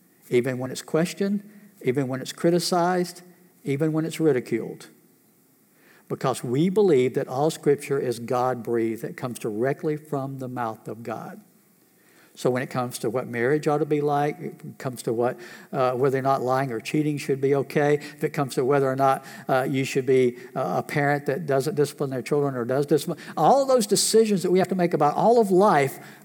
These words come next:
God's word needs to become the authority for those who claim to follow Jesus, even when it's being criticized and questioned by everybody else. That needs to become the authority.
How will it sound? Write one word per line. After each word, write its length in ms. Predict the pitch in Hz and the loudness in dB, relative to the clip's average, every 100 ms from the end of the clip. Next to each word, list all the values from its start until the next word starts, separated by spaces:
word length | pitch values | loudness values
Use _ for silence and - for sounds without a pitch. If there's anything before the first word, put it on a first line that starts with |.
| 151 | -2
God's 440 | 151 180 226 208 | 2 4 4 2
word 440 | 160 185 180 147 143 | 2 4 6 4 4
needs 220 | 151 151 | 2 0
to 80 | 135 | -4
become 560 | 143 - 143 139 139 | -6 -4 -2 0 -2
the 140 | 131 127 | -2 -2
authority 640 | 117 - 190 214 170 139 | -2 -2 0 4 4 4
for 180 | 135 135 | 2 -2
those 360 | 127 127 131 - | 0 0 0 -2
who 100 | 127 | -8
claim 400 | - 147 143 139 | -6 -4 -2 -4
to 80 | |
follow 340 | 139 135 123 123 | -4 -2 -2 -2
Jesus, 760 | 123 117 - - - - - - _ _ _ _ _ _ _ _ _ | -4 -6 -6 -12 -12 -10 -12 -18 _ _ _ _ _ _ _ _ _
even 380 | - 135 175 190 | -2 0 0 0
when 120 | 165 | -2
it's 160 | 160 - | -4 -2
being 280 | 160 147 139 | -2 -2 -2
criticized 800 | - 156 147 - 135 135 127 139 | -2 -2 -2 -4 -4 -4 -6 -10
and 120 | 123 | -14
questioned 480 | - 131 - 131 120 | -10 -10 -8 -10 -6
by 200 | 120 127 | -6 -4
everybody 920 | 123 117 117 120 120 113 110 113 - | -4 -4 -6 -6 -8 -8 -8 -10 -12
else. 540 | 175 202 - - - _ _ _ _ _ _ _ _ _ - | -14 -16 -18 -16 -16 _ _ _ _ _ _ _ _ _ -8
That 180 | 127 | -8
needs 160 | 143 113 | -8 -12
to 60 | - | -12
become 360 | 117 - 117 117 | -16 -12 -12 -10
the 100 | 117 | -14
authority. 520 | 127 - 180 214 | -12 -12 -12 -16